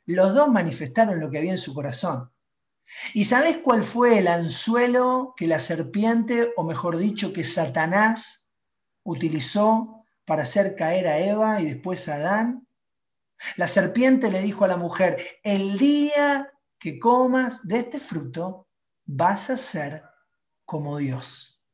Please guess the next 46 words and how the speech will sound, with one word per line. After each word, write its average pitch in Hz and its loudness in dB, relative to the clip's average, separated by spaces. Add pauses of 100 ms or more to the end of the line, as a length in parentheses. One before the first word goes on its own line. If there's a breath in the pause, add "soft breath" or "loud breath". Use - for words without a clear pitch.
(460 loud breath)
Y 190 4
ahí 302 8
salió 233 6
a 226 8
la 202 6
luz 262 6
algo 254 4
que 185 2
todos 285 0
tenemos 208 2
dentro. 143 -2 (340 loud breath)
¿Y 196 0
sabés 311 4
qué 302 2
es 233 4
lo 196 0
que 175 2
todos 226 0
tenemos 190 -2
dentro? 233 -2
Una 254 4
listita 208 -2
secreta - 0
que 160 -6
no 190 2
le 220 4
decimos 180 0
a 160 2
nadie. 139 0 (200 loud breath)
Escuchá, 180 4 (220 loud breath)
y 170 -6
cuando 175 -2
te 175 -2
la 165 4
diga 254 6
ahora, 240 8
¿sabés 226 2
qué 220 -2
vas 220 2
a 202 2
pensar 170 0
cuando 170 -2
estás 175 -2
del 165 -4
otro 165 -6
lado? 180 2